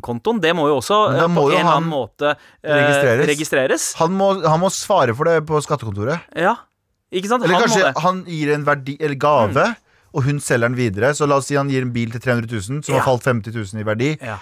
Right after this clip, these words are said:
Speaker 2: og så må hun cashe inn de femti tu-, eh, men da må hun
Speaker 1: Det
Speaker 2: skatte på det, må hun ikke det? For det er
Speaker 1: Eh.
Speaker 2: fortjeneste. Nei, det er ikke fortjeneste.
Speaker 1: Ja,
Speaker 2: Det
Speaker 1: ja,
Speaker 2: er det.
Speaker 1: ja, vet du hva? Jeg, jeg, det, jeg er usikker på hele greia. Synd Anders ikke er her for å svare på de spørsmålene.
Speaker 2: Ja, ja.
Speaker 1: Men,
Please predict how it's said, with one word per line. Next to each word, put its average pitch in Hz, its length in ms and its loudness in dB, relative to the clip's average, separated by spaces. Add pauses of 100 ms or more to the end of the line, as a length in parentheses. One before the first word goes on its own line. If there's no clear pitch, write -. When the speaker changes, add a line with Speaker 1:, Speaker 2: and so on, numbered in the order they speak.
(120)
Speaker 2:
og 127 100 0
så 127 160 -4
må 127 240 -2
hun 113 140 -2
cashe 120 320 -6
inn 104 80 -6
de 107 80 -6
femti 107 320 -6
tu-, 117 80 -10
eh, 120 240 -6
men 135 180 -2
da 143 120 2
må 165 100 0
hun 160 40 0
Speaker 1:
Det 160 120 -8
Speaker 2:
skatte 156 300 -4
på 104 120 -4
det, 165 140 -6
må 170 80 -6
hun 139 140 -6
ikke 151 180 -2
det? 208 40 -10 (200)
For - 60 -18
det 143 80 -6
er - 20 2
Speaker 1:
Eh. 139 40 0 (100)
Speaker 2:
fortjeneste. 107 480 0
Nei, 151 100 2
det 190 60 4
er 180 100 -2
ikke - 80 -14
fortjeneste. 170 320 -2 (440)
Speaker 1:
Ja, 220 320 -2
Speaker 2:
Det - 100 -16
Speaker 1:
ja, 202 100 2
Speaker 2:
er 254 60 2
det. 143 100 -4
Speaker 1:
ja, 220 140 2
vet 233 160 0
du 277 80 2
hva? 285 100 4
Jeg, 240 300 0
jeg, 226 300 0
det, 208 180 0
jeg 214 220 2
er 220 40 -2
usikker 156 300 -4
på 202 100 0
hele 170 140 2
greia. 156 320 2
Synd 214 220 -4
Anders 139 320 -2
ikke 113 100 -8
er 120 140 2
her 143 80 2
for 160 100 -2
å 151 60 -2
svare 143 200 2
på 160 140 -4
de 123 160 -8
spørsmålene. 151 400 -2
Speaker 2:
Ja, 156 240 4
ja. 165 240 0
Speaker 1:
Men, 208 340 -2